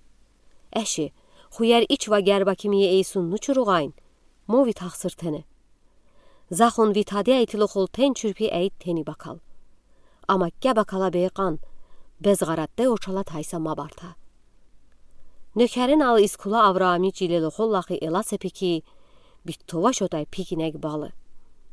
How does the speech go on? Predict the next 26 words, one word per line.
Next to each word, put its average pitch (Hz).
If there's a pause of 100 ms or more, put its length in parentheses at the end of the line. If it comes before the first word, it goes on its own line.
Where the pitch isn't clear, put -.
(680)
Hametər, 185 (600)
nökərin 262
izağa 220
xun 190
vic 285
buş 175
exdi, 226 (640)
gəş 233 (120)
şat 185
payur 180
bunusa, 165 (440)
şotoğu 226
loxollaxı 226
yüklənşi 180
txun -
oşa, 190 (800)
aram 170
naxarayma 175
yaqanı 160
bafdi. - (1120)
Avrami 233
viçi 233
naxori 190
yaşayan 185
şala 151
şəhər 180